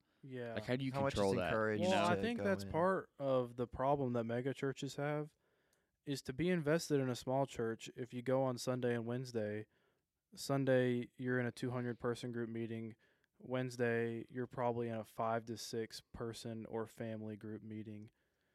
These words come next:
Speaker 1: You know, like, it's a, already a really small group, where in a mega church, I mean, I know here,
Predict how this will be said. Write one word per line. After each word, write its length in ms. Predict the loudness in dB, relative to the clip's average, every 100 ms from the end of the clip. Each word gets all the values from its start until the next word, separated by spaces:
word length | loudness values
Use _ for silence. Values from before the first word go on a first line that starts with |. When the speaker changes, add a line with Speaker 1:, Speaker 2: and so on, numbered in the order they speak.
| _ _ _ -12
Speaker 1:
You 140 | -8
know, 320 | -6 -6 -8 -10
like, 160 | -8
it's 160 | -6 -4
a, 80 | 0
already 640 | 4 6 6 6 6 4 0
a 40 |
really 300 | 0 0 0
small 240 | -2 -6 -6
group, 280 | -4 -6 -8 _
where 380 | -2 0 2 0 -4
in 100 | -6
a 60 | -2
mega 300 | 0 0 -2
church, 360 | -4 -8 -6
I 60 | -6
mean, 140 | -2
I 80 | 0
know 120 | 0
here, 480 | 0 0 0 0